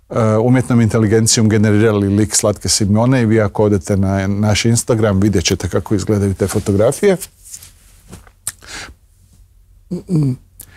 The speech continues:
Ljudi joj pišu poruke kao da je stvarna osoba. <laughs> Te poruke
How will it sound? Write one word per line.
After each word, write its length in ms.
Ljudi 220
joj 160
pišu 240
poruke 380
kao 180
da 100
je 80
stvarna 360
osoba. 380
<laughs> 840
Te 160
poruke 420